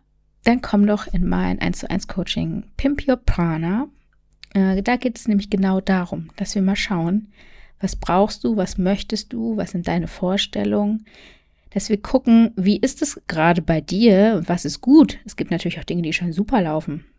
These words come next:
Und was funktioniert vielleicht noch nicht so gut? Was darf auch weg? Was ist so aus der Not heraus vielleicht entstanden, ähm, wo du aber sagst, so, nee, eigentlich ist das richtig kacke.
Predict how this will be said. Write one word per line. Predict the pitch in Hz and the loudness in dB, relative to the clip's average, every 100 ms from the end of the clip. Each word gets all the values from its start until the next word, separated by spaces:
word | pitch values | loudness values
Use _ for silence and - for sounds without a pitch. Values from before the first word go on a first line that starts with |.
| - | -14
Und | 185 180 | -8 -6
was | 175 | -6
funktioniert | - 220 233 220 233 | -2 -2 2 2 2
vielleicht | 262 254 | 0 -2
noch | 277 | 0
nicht | 269 - | -2 -2
so | 220 | -4
gut? | 170 147 - - | -6 -10 -12 -12
Was | 160 - | -10 -8
darf | 160 - | -8 -6
auch | 156 160 | -8 -2
weg? | 196 214 - - | -2 -2 -8 -12
Was | 143 - - _ _ _ - | -12 -12 -20 _ _ _ -4
ist | 175 | -2
so | - 165 | 0 0
aus | - | 2
der | 170 | 2
Not | 180 220 - | 4 4 4
heraus | 175 156 165 - | 4 4 4 2
vielleicht | 160 160 170 | 0 0 0
entstanden, | 170 - 165 170 196 214 254 - - - - - - - | -2 -2 -2 0 2 4 2 0 -20 -18 -18 -18 -12 4
ähm, | 190 196 190 | 6 8 8
wo | |
du | 185 | 6
aber | 180 175 | 6 6
sagst, | 185 180 - | 2 0 6
so, | |
nee, | 190 214 240 196 - - - | 8 8 8 4 -2 -14 -4
eigentlich | 170 214 214 190 190 - | 0 0 2 0 0 -2
ist | 175 - | -6 -6
das | - 196 | -4 -2
richtig | 233 240 226 - | -2 -2 -4 0
kacke. | 165 - - | 0 0 -6